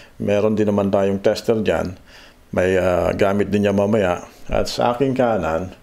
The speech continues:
meron tayong, uh, bench power supply na nakaset sa twelve point six. At yung amperahe na yan ay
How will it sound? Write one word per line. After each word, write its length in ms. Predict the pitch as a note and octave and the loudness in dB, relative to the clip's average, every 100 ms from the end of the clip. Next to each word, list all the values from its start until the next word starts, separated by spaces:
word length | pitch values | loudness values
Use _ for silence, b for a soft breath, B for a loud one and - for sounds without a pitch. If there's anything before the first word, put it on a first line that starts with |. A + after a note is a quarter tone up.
| b b b - | b b b -2
meron 320 | G#2+ A#2 A#2+ | 0 2 2
tayong, 640 | A2+ A2+ A2 G#2+ G2+ G2+ | 2 2 2 2 0 0
uh, 160 | G2 F2+ | 0 0
bench 320 | F#2+ A2+ - | 0 -2 0
power 240 | G#2+ G#2 G#2+ | 0 2 0
supply 480 | G#2+ - E2 F2 | -2 -2 -2 -2
na 160 | F#2+ G#2+ | -2 0
nakaset 560 | G#2+ G#2 G2+ B2 A2 - | 0 -2 0 0 -2 -4
sa 320 | - G#2+ G2 | -2 0 0
twelve 400 | A#2+ B2 A#2 - | 0 0 -2 -2
point 240 | A2 G#2 | -2 -2
six. 560 | - E3+ E3+ - - - - B B B B | -2 -2 -2 -2 -4 -6 -12 B B B B
At 320 | - G#2+ - - | -2 0 0 -2
yung 160 | A#2 | 0
amperahe 560 | A#2+ A#2 A#2+ A#2 G#2+ A#2 | 0 0 2 2 0 0
na 160 | A2+ | 2
yan 240 | G#2+ F#2 F2 | 0 -2 -4
ay 400 | F#2 F#2+ F#2 | -4 -2 0